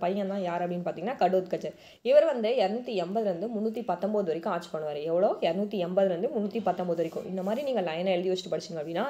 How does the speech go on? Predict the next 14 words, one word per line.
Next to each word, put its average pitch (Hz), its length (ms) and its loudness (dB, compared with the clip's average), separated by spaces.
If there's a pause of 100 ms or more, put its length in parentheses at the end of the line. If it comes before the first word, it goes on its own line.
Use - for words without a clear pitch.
இப்போ 180 180 -4
வந்து 208 220 0
கொடுத்துப்பாங்க, 214 420 -2 (580)
யாருக்கு 214 300 0
அப்புறம் 214 200 2
யார் 185 240 0
ஆட்சி 180 160 -2
பண்ணாங்க, 180 280 -2
ஸ்ரீகுப்தர், 185 500 2
கடோத்கஜர், 180 600 2
முதலாம் 190 260 2
சந்திரகுப்தர், 175 420 -2
சமுத்திரகுப்தர் 175 520 -4
கொடுத்துட்டு 202 260 0